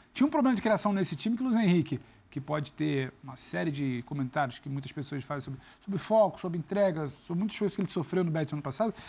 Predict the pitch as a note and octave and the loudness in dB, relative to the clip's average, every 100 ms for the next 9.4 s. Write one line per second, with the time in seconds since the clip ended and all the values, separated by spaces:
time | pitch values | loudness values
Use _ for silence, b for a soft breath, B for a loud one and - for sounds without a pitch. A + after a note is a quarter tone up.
0 | B A#3 A#3 G3 F3+ F#3+ G#3 A#3 G#3 A#3 | B -2 0 2 2 2 2 2 2 2
1 | B3 - C#4+ D#4+ C#4 B3+ C3+ - _ - | 2 0 -2 0 4 4 2 -4 _ -6
2 | D3 D3+ C#3+ D#3+ C#3+ C3 F#3+ F3 D#3 D3 | -6 -4 -6 -4 -4 -2 -2 0 0 0
3 | C3 C3+ F#3 A#3+ B B B B - F3+ | 0 0 2 0 B B B B -4 0
4 | G3 F#3+ C4 - C#4+ F3 E3 E3+ F#3+ G#3+ | 0 0 -2 0 2 2 0 -4 -2 -4
5 | G3 G#3 G#3+ G#3+ A3 B3+ A3 D#3+ C3+ F3+ | -2 -2 0 2 0 4 4 2 -2 -2
6 | D#3 - A#3 E3 - G#3 F3+ E3 F3 D#3 | -2 -2 -2 -2 -2 -2 -2 -4 -6 -4
7 | C#3 F#3+ A#3 - B B - A#3+ - A#3+ | -2 0 0 -4 B B 2 2 6 6
8 | C4 C#4+ D#4+ C#4 F3+ B2+ - b b - | 6 6 6 8 6 2 -6 b b -14
9 | C#3 D#3+ F3 | -4 -2 0